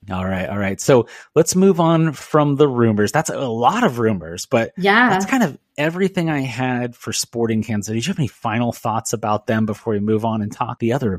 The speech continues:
Speaker 1: amazing team in the Kansas City area?
Speaker 2: No, let's just, uh, start talking about K C Current.
Speaker 1: Yeah, let's get to the Current. So a lot of things have happened for the Current. I'm gonna build towards this big thing here. So,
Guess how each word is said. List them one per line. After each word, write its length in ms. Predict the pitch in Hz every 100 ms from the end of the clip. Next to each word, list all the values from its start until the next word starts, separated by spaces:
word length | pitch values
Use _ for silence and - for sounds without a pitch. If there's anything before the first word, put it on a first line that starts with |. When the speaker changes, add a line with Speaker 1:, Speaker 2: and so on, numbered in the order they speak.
| 87 -
Speaker 1:
amazing 460 | 98 98 95 90
team 340 | - 87 76 -
in 80 | 95
the 80 | 92
Kansas 320 | 95 82 82
City 260 | 107 92 -
area? 340 | - - 127 - -
Speaker 2:
No, 220 | 240 233
let's 220 | 226 226
just, 280 | 254 - -
uh, 160 | - 202
start 560 | - - 196 208 -
talking 260 | - 202 208
about 220 | 208 190
K 160 | - 208
C 180 | - 214
Current. 580 | 214 233 233 202 226 -
Speaker 1:
Yeah, 400 | 110 127 175 180
let's 160 | 160 -
get 140 | 175
to 80 | 170
the 80 | 147
Current. 340 | 165 170 120
So 180 | 143 117
a 40 |
lot 240 | 127 156 214
of 100 | -
things 240 | 185 175
have 140 | 156
happened 320 | 156 139 135 135
for 80 |
the 80 | 113
Current. 240 | - 107 95
I'm 80 |
gonna 100 | 127
build 460 | 87 107 95 90 85
towards 260 | 113 90 98
this 240 | 98 95
big 240 | 104 92
thing 280 | - 101 95
here. 200 | 117 107
So, 380 | - 139 117